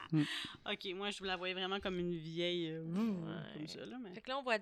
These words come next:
Speaker 3: Jack, puis on voit aussi qu'il donne la marque sur la main de la chanteuse qui est comme pendue,
Speaker 2: Mhm.
Speaker 3: là, après le crochet.
Speaker 2: Alors, c'est comme ça. Tous les sinners vont avoir une marque. Alors, tantôt, on n'était pas si loin. C'est pas un film sur l'infidélité, à proprement parler. C'est un film sur la trahison.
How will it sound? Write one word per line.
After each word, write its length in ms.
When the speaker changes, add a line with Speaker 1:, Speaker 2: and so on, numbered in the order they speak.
Speaker 3:
Jack, 400
puis 80
on 80
voit 140
aussi 220
qu'il 260
donne 180
la 160
marque 600
sur 360
la 140
main 240
de 280
la 540
chanteuse 560
qui 120
est 40
comme 240
pendue, 480
Speaker 2:
Mhm. 80
Speaker 3:
là, 140
après 220
le 60
crochet. 380
Speaker 2:
Alors, 180
c'est 120
comme 200
ça. 260
Tous 160
les 120
sinners 440
vont 140
avoir 200
une 120
marque. 300
Alors, 200
tantôt, 240
on 40
n'était 140
pas 140
si 160
loin. 220
C'est 100
pas 80
un 60
film 200
sur 220
l'infidélité, 960
à 60
proprement 400
parler. 320
C'est 140
un 60
film 200
sur 180
la 180
trahison. 680